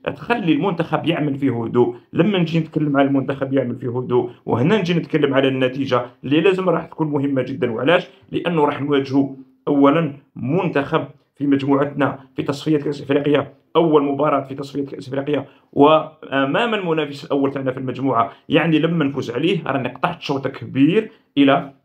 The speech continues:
آه، كأس إفريقيا، وأنا نتمنى أنه نتأهلوا بسهولة، لأنه هذا هو المفروض. إحنا منتخب جزائري، المفروض ماشي تصفية كأس إفريقيا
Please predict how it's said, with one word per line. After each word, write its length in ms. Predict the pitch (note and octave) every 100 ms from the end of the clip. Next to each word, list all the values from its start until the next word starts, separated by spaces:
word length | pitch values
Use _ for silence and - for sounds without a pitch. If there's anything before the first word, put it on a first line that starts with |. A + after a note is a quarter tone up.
| _
آه، 160 | C#3+ C3+
كأس 400 | C3+ D3 C#3 C#3
إفريقيا، 440 | C#3 A#3 D#3+ A2 - A2+
وأنا 200 | A2+ A2+
نتمنى 440 | A2 B2+ A3 G#3+ A#3 - _ -
أنه 200 | E3+ D#3
نتأهلوا 400 | B2+ - B2+ C#3
بسهولة، 500 | D3 E3 E3 - - - _
لأنه 320 | - B2 A2+ B2+
هذا 180 | D3+
هو 120 | G3+ A3
المفروض. 580 | A#3 A#3 C#4 G#3+ A#2 - _ _ _
إحنا 200 | _ A#2+
منتخب 420 | D3+ F3 - C3+ A#2+
جزائري، 500 | A#2 B2 C#3 F3 A3+
المفروض 420 | F3 C3+ C3+ A#2+
ماشي 300 | A2+ - C#4
تصفية 420 | E3+ - D3+ C#3
كأس 220 | D#3 C3+
إفريقيا 420 | D3 D3 D#3 D#3+